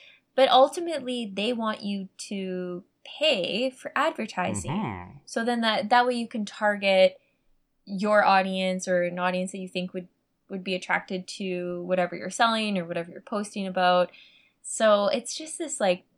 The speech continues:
Speaker 1: money-making monster.
Speaker 2: Well, and so I hear these rumors, and I don't know how,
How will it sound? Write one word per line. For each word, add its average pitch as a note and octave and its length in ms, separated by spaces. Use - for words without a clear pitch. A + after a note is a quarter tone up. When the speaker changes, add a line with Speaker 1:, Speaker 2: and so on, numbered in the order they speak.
Speaker 1:
money-making F#3 760
monster. D#3+ 680
Speaker 2:
Well, D#3 340
and D3+ 400
so E3 260
I C#3+ 140
hear F3+ 300
these D#3+ 200
rumors, G2+ 480
and A2+ 320
I A2+ 120
don't A#2 100
know A2 140
how, G2+ 340